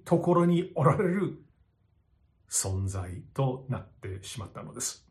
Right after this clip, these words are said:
神様の御心に反する生き方をしている人間は、罪深い心を持ったままでは、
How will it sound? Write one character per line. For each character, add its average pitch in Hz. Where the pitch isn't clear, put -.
神 151
様 143
の 117
御 127
心 135
に 127
反 135
す -
る 123
生 131
き -
方 120
を 110
し -
て 113
い 110
る 104
人 110
間 107
は、 104
罪 190
深 185
い 160
心 175
を 165
持 175
っ -
た -
ま 165
ま 175
で 190
は、 190